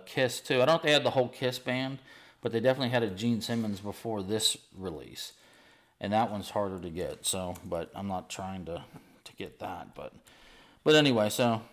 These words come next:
we'll see. But, uh, it definitely, I can see why. And those of you who don't know, Josh is a big Funko Pop guy. He has a,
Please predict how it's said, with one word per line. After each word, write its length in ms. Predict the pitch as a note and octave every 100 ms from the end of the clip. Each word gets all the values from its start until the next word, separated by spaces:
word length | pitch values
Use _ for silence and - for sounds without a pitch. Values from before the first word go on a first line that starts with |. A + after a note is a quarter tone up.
| - _
we'll 160 | D3+ D#3
see. 300 | D#3 A#2+ A2 -
But, 260 | G#2 -
uh, 140 | B2 B2+
it 100 | C3+
definitely, 460 | B2 D#3 - A#2 A#2
I 160 | A2+ A2
can 160 | B2
see 200 | A#2+ C#3
why. 540 | C3 A#2 A#2 A2+ A2 A2 - - _ _ _ _ _ _ -
And 120 | D3
those 140 | E3 C#3
of 60 |
you 80 | C#3
who 80 | B2
don't 120 | A2+
know, 140 | G#2+
Josh 380 | G2+ A2 A#2 A2+
is 80 | G2
a 60 | G2
big 220 | G#2+ F#2
Funko 600 | - G#2 F#2+ G2+ F#2 F2+ - - - _ _ _ _ _ -
Pop 300 | A2 G#2+ F2+
guy. 260 | G2+ F#2+
He 140 | F#2+ G#2
has 200 | G#2 F#2
a, 140 | G2